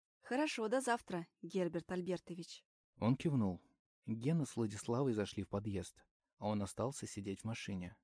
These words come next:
Speaker 2: Герберт чуть ли не впервые за этот месяц улыбался. Отчего, почему? Он и сам не мог объяснить того, почему же ему так спокойно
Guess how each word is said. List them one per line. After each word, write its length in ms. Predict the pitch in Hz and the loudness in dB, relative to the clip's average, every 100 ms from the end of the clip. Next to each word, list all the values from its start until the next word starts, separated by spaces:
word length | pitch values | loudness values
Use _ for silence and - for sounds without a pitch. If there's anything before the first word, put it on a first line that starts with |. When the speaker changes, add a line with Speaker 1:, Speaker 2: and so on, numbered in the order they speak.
| _ | _
Speaker 2:
Герберт 480 | 107 107 151 143 113 | -2 2 2 2 -2
чуть 220 | - 147 | -4 -4
ли 80 | 143 | 0
не 120 | 147 | 0
впервые 500 | 143 - 156 110 101 | -2 -2 0 2 0
за 120 | 92 95 | 0 0
этот 240 | 95 - | -2 -4
месяц 380 | 107 151 - - | -4 -4 -8 -6
улыбался. 680 | 127 113 98 95 - - - _ | -6 -2 -4 -4 -8 -14 -16 _
Отчего, 580 | - - - 95 98 139 | -12 -8 -6 -4 -2 -4
почему? 640 | 104 - - 95 113 143 - _ _ | -4 -6 -4 0 0 0 -4 _ _
Он 180 | 113 143 | -2 0
и 40 | |
сам 320 | 147 - 147 104 | 0 0 2 2
не 80 | |
мог 220 | 101 95 98 | 2 0 0
объяснить 460 | 104 110 110 107 | 0 0 0 -2
того, 340 | - 143 165 143 | -2 -2 -2 -2
почему 480 | 117 - 165 175 | -6 -4 0 0
же 120 | 143 151 | 0 -2
ему 180 | 151 | -2
так 200 | 143 143 | -2 -4
спокойно 720 | - 143 - - 185 151 104 | -2 -4 -4 -2 0 2 -2